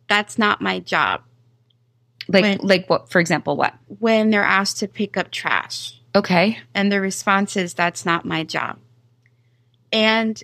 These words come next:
Speaker 1: it, it, you wonder where, where is that coming from? Because if you're in high school, you should know by now it's more of,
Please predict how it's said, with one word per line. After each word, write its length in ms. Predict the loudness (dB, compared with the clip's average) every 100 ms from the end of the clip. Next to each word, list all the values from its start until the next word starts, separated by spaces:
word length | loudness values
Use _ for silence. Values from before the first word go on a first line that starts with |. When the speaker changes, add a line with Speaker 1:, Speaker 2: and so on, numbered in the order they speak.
| 2
Speaker 1:
it, 260 | 2 2 _ _ _ 2
it, 280 | 2 2 -12 _
you 140 | 0 4
wonder 380 | 4 4 2
where, 240 | 2 0 0
where 220 | 2 2
is 140 | 2
that 200 | 2 0
coming 380 | 0 2 2 2
from? 380 | 0 0 0 -2 -4
Because 360 | -2 0 0
if 220 | -2 0
you're 120 | 0 2
in 200 | 2 0 0
high 160 | 0 0
school, 720 | -2 -8 -2 0 0 -2 -6 _ _ _ _ _ _
you 160 | -2
should 360 | -2 0 0 4
know 260 | 4 6 4
by 220 | 2 0
now 540 | 0 2 2 2 0
it's 300 | -2 -4 -6
more 540 | -6 0 2 4 2 0
of, 300 | 0 0 -4